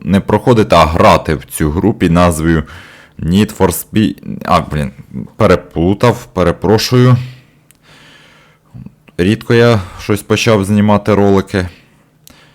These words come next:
І ми сьогодні продовжуємо грати в гру під назвою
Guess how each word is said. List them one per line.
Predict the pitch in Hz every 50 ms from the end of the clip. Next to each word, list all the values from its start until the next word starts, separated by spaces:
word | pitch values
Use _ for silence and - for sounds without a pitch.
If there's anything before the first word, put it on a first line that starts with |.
| _ _ _ _ _ -
І | - - 92
ми | 107 127 139 135 113 - -
сьогодні | - - - 107 101 113 120 110 113
продовжуємо | - - 98 90 87 107 101 85 104 101 92 92 92
грати | 87 87 95 95 90 - - 87
в | 80 78
гру | 80 87 113 107
під | - 90 87
назвою | 85 92 98 95 87 82 90 90 92 92 90